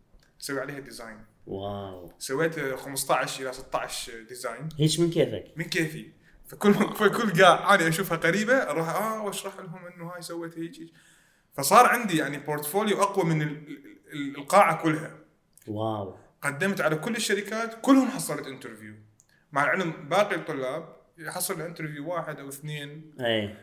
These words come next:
Speaker 1: فأني بس كانت عندي مشكلة بالانترفيو. كل ما
Speaker 2: مم.
Speaker 1: أروح يشوفون شاهين.
Speaker 2: أي. فالإرادة أجت من إنه أنت ما كنت متفوق مقارنة بالآخرين.
Speaker 1: واحد من يحس نفسه
Speaker 2: اندفاع.
Speaker 1: إنه هو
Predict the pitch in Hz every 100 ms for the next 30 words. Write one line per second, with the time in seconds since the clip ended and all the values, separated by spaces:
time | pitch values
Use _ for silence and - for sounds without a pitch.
0 | _ - 160 170 160 - 170 160 185 180
1 | 156 170 160 160 135 135 135 123 107 110
2 | 196 202 190 180 190 190 165 165 180 160
3 | 170 170 202 262 - - 120 104 98 -
4 | _ _ _ - - - - 135 131 143
5 | 160 165 139 135 131 - 127 143 165 175
6 | 175 170 160 - _ 117 110 113 127 123
7 | 123 120 120 117 - - _ _ - 117
8 | 123 113 - - 113 110 - 117 110 98
9 | - - _ - 107 113 107 107 101 104
10 | 101 98 90 85 - - 170 156 147 156
11 | - 127 123 - 120 104 151 135 127